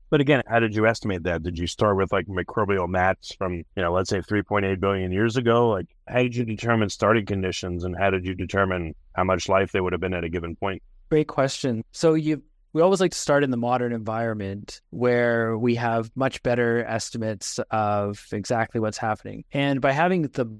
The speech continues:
Speaker 2: modern ratio of productivity to cell numbers,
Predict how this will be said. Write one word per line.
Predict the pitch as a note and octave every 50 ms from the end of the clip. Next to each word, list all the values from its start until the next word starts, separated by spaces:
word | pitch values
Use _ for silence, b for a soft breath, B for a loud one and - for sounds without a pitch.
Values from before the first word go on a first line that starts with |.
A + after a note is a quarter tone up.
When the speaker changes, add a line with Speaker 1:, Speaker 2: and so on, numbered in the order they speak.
| _ _ _ _ _ - C#3
Speaker 2:
modern | C3 C3+ C#3+ D#3+ F3 E3+ D#3+ C#3 B2+ A#2+
ratio | A#2+ A2+ A#2 A2+ - - - A2+ A2 G#2 G#2 G#2 G#2 G#2+ G#2
of | A2 A#2 A2+ -
productivity | - - C3+ B2 B2 A#2 A2+ - - B2+ A#2 A2 A#2 A2 A2 G#2+ A2
to | G#2+ - - - A#2+ A2+ A2 G#2+
cell | - - C#3+ C3 B2+ B2
numbers, | A#2 A2 G#2 G2+ G2 G2 G2+ G#2+ A#2+ A#2 - - -